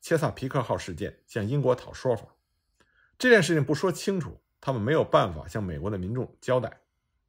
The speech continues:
杰斐逊和麦迪逊都不想打仗，只要英国能够有个台阶下，道个歉，给个面子，以后保证不再犯，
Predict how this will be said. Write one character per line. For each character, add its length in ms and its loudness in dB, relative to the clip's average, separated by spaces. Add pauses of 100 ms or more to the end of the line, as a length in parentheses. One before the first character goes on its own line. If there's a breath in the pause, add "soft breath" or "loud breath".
(580)
杰 160 8
斐 140 6
逊 120 2
和 60 2
麦 180 0
迪 100 -2
逊 200 -2
都 200 0
不 120 -2
想 200 -4
打 180 -12
仗， 260 -14 (540)
只 120 0
要 140 6
英 220 0
国 400 0
能 120 -2
够 100 2
有 120 0
个 120 -8
台 180 -10
阶 180 -4
下， 240 -6 (300)
道 160 4
个 100 -2
歉， 400 -6
给 140 -14
个 80 -12
面 260 -2
子， 80 -20 (600)
以 100 2
后 240 0
保 180 -8
证 160 -6
不 80 -4
再 160 6
犯， 300 -4